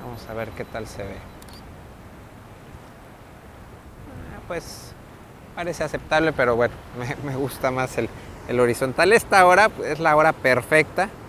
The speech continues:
para tomar fotografías de arquitectura, de paisaje. En este caso, bueno, no, no hice, pues no, por el tiempo no hubo, eh, muchos lugares por, por recorrer, por tomar fotos, pero normalmente cuando,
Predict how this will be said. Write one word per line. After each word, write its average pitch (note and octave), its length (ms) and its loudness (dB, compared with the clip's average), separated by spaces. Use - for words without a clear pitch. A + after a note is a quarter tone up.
para A#2 140 -6
tomar B2+ 280 -2
fotografías A#2+ 920 -2
de A2+ 80 -2
arquitectura, D3+ 1040 6
de A#2 140 -2
paisaje. D3+ 800 6
En C3 320 0
este D#3+ 240 2
caso, D#3+ 340 6
bueno, C#3+ 240 6
no, C#3+ 260 2
no C#3+ 280 0
hice, C3+ 480 4
pues F3+ 160 -8
no, F#3+ 220 -6
por D#3 200 0
el D3+ 120 2
tiempo E3 400 0
no D#3 160 2
hubo, D3+ 260 6
eh, A#2+ 560 -4
muchos D3+ 400 -2
lugares C3+ 460 0
por, A#2 240 -4
por A#2+ 100 -2
recorrer, C3 580 2
por B2 180 -2
tomar B2 300 -2
fotos, C3 280 -4
pero B2+ 140 -2
normalmente C#3+ 680 0
cuando, A#2+ 420 0